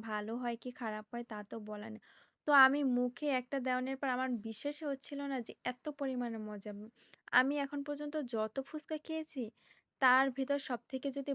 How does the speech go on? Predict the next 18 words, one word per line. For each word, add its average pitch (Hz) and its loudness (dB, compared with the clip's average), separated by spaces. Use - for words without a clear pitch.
বলে 240 0
থাকি, 285 -8
তাহলে 240 -2
এটাই 226 -2
মজা 208 -6
আমার 208 -8
কাছে 214 -10
লাগছে। 202 -12
তো 302 4
যারা 240 8
বরিশালের 233 0
স্বরূপকাঠির 254 -4
ভেতরে 269 -2
আছেন, 277 -6
তারা 233 0
কিন্তু 269 -6
একবার 226 0
হলেও 233 -2